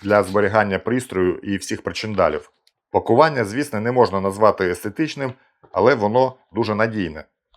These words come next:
Гарантовано все доїде цілим і неушкодженим. Основа — це якийсь спінений щільний поліуретан чи щось типу такого. Маємо безпосередньо сам фен.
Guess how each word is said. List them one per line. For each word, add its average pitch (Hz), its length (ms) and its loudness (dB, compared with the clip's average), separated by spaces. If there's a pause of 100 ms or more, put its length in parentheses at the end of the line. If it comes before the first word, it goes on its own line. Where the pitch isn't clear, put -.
(220)
Гарантовано 120 600 2
все 123 220 2
доїде 104 420 2
цілим 135 440 -2 (200)
і 123 120 -4
неушкодженим. 90 840 -4 (680)
Основа — 147 540 4
це 147 300 2
якийсь 120 460 -4
спінений 107 720 -2
щільний 123 480 0
поліуретан 110 880 2 (240)
чи 117 180 -8
щось 110 260 -4
типу 110 240 -2
такого. 78 460 -4 (580)
Маємо 120 380 4
безпосередньо 104 720 0
сам 110 260 0
фен. 95 380 0